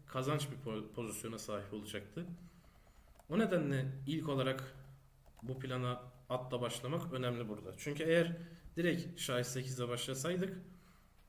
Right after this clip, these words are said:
demin de baktığımız gibi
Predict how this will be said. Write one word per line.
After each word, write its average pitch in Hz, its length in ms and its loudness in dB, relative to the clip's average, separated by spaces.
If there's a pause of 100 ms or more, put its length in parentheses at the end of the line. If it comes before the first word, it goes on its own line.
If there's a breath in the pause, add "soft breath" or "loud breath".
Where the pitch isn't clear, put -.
(1000)
demin 147 280 2
de 143 100 2
baktığımız 135 480 4
gibi 123 260 -2